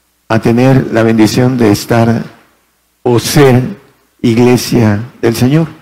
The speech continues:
Tenemos que tener el Espíritu del Padre para que podamos estar en esa bendición, en ese misterio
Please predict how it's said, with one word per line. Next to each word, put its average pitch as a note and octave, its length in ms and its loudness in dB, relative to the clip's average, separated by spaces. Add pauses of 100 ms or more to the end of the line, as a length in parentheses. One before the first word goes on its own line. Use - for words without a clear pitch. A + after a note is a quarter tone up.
(400)
Tenemos C#3+ 280 2
que D#3 100 0
tener D3 240 2
el C#3+ 80 2
Espíritu D3 640 2 (140)
del G#2+ 200 2
Padre A#2+ 440 0 (880)
para B2 180 -2
que A2 120 -2
podamos A#2+ 480 0
estar A#2+ 500 -2 (100)
en A#2 160 0
esa G#2+ 460 -2 (400)
bendición, A#2+ 760 0 (680)
en C3 120 -2
ese D#3 180 2
misterio C#3+ 720 4